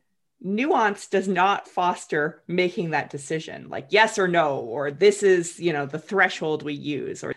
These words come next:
this is the rule we have to follow. And if we don't have rules, we have chaos in society, <laughs> right? Or maybe it's self-organizing. I, I don't know. I'm a population ecologist, but we have to have rules.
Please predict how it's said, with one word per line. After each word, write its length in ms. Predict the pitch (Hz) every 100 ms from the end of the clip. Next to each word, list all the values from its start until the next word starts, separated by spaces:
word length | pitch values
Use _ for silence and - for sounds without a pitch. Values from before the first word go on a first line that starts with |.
| -
this 200 | 254 247
is 120 | 233
the 120 | 233
rule 400 | 185 233 240 170
we 120 | 151
have 260 | 160 151 165
to 80 | -
follow. 680 | - 175 196 202 - - -
And 280 | 185 180 180 -
if 100 | 190
we 60 | 202
don't 200 | 240 330
have 220 | 233 170
rules, 360 | 202 160 180
we 120 | 170 175
have 160 | 170
chaos 540 | - 294 214 - 190 185
in 140 | 208
society, 840 | - 175 202 202 143 190 - - _
<laughs> 120 | _
right? 300 | 214 202 453 466 466 494 440 294 _ -
Or 240 | 190 170
maybe 280 | 170 151 147
it's 140 | 139
self-organizing. 720 | 160 165 147 143 143 143 135
I, 140 | 151 147
I 160 | 151 156
don't 120 | 143
know. 160 | 135 131
I'm 200 | 151 147
a 60 | 143
population 600 | 156 143 139 147 151 139
ecologist, 580 | - 135 - 139 - -
but 240 | - 233
we 140 | - 311
have 200 | 370 494
to 60 | 440
have 240 | 302 202
rules. 800 | 175 214 415 160 135 120 - -